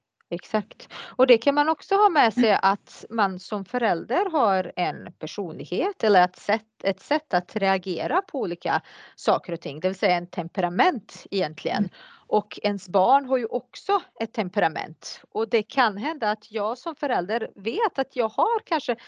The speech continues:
Speaker 1: att jag går igång på saker kanske lite väl lätt. Att jag blir lätt irriterad eller liksom får en stark känslomässig reaktion. Och, eh, och att mitt barn också reagerar på ett liknande sätt.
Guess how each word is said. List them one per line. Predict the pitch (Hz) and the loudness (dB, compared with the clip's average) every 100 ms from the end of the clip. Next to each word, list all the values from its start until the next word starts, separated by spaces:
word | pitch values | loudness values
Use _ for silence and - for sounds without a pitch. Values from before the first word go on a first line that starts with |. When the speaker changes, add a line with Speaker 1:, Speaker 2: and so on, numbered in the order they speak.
| - - | -20 -4
Speaker 1:
att | 254 | 0
jag | 320 | 2
går | 285 277 | 4 4
igång | 285 381 440 415 | 4 2 0 0
på | - | -6
saker | 339 285 - 175 | -2 0 -2 -6
kanske | - 170 - | -8 -8 -6
lite | 165 - 170 | -10 -8 0
väl | 151 127 160 160 | 2 2 -4 -8
lätt. | - - _ - - | -8 -8 _ -20 -14
Att | - 180 - | -10 -8 -6
jag | 190 | -6
blir | 190 220 262 - - - | -6 0 -2 -2 -20 -10
lätt | - 214 190 - - | 2 2 2 -14 -10
irriterad | 226 214 220 220 135 139 135 143 165 | -2 0 0 -2 -4 -2 0 0 0
eller | 156 160 151 | -4 -2 -4
liksom | - - 165 165 180 _ | -8 -8 -8 -10 -18 _
får | 190 180 196 | 0 0 0
en | 185 | -2
stark | - - 165 165 | -2 0 0 0
känslomässig | - 160 - - - - - 202 | -6 -8 -8 -16 -16 -14 -14 -6
reaktion. | 180 - - - - - 175 - - - _ | -2 -2 -4 -12 -10 -10 -12 -14 -20 -20 _
Och, | 214 208 - - - | 0 0 -4 -4 2
eh, | 165 - _ | 2 0 _
och | 202 - - | -4 -4 -2
att | 277 - | -2 -2
mitt | 220 220 | -8 -4
barn | 190 170 220 311 | 0 2 2 0
också | 294 - 220 | -2 -6 -2
reagerar | 196 180 185 156 | -2 -2 -4 -4
på | - 170 | -6 -6
ett | 175 - | -6 -8
liknande | 220 - - 151 156 | -10 -10 -8 -8 -8
sätt. | - 381 392 _ - - | 0 0 0 _ -20 -20